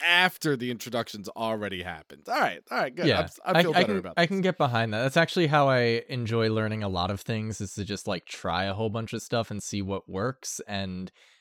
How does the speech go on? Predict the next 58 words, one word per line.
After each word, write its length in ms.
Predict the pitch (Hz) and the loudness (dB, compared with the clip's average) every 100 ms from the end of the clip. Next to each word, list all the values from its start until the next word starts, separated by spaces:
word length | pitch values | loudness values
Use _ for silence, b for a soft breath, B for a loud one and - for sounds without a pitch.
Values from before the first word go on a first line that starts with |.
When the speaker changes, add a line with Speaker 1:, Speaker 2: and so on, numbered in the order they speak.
| b | b
Speaker 2:
like, 240 | 110 95 - | -4 -4 -4
fumble 420 | - 113 110 107 | -4 -2 0 0
along. 360 | 104 104 104 104 | 0 0 0 -2
And 80 | 101 | -4
then, 140 | 101 | -4
like, 180 | 98 95 | -4 -4
when 120 | 104 | -4
I, 140 | 95 95 | -4 -4
when 100 | 113 | -6
I 80 | 107 | -6
kind 260 | - 165 156 | -4 -4 -4
of 160 | 127 - | -6 -2
feel 160 | 139 131 | 2 2
like 140 | 127 | 2
I'm 80 | 127 | -2
getting 160 | 127 | -4
a 20 | 117 | -2
handle 320 | 123 117 120 | -2 0 0
on 140 | 117 | 0
it 40 | 117 | -2
and 100 | 95 | -6
there's 120 | 90 | -6
something 280 | 107 104 101 | -6 -6 -8
that's, 140 | - | -4
like, 220 | 92 - _ _ _ _ 110 | -4 -6 _ _ _ _ -2
definitely 500 | 123 120 135 127 117 | 0 0 -2 -2 -2
too 200 | - 107 | 0 0
hard 220 | 107 104 | 0 0
for 60 | 110 | -2
me 80 | |
to 60 | 104 | -4
figure 200 | - 101 | -2 -2
out 80 | 98 | -2
on 60 | |
my 140 | 101 101 | -4 -4
own, 180 | 107 98 | -4 -4
then 160 | 95 | -4
I'll 160 | 101 95 | -2 -2
look 160 | 95 | -4
it 80 | 92 | -4
up. 280 | 90 120 - b b b b | -2 -2 -4 b b b b
But, 100 | 120 | 2
like, 160 | 120 | 4
I 60 | 135 | 2
don't 100 | 175 | 2
wanna 120 | 165 | 2
have 140 | 131 - | 2 0
to 100 | 104 | -4
read 460 | 95 101 107 110 | -4 -2 -2 -2
a 60 | 95 | -4
manual. 840 | 90 90 90 87 82 76 65 - | -6 -4 -4 -4 -6 -10 -10 -10
Like, 200 | 87 92 | -8 -4
I 40 | 104 | -2
wanna, 240 | 107 110 92 | 0 -2 -2
I 100 | 117 | -2
want 220 | 113 104 | -2 -2
to 160 | 104 | -4
consult, 800 | - 104 - - 208 151 110 - | -4 -8 -8 -2 2 2 0 -6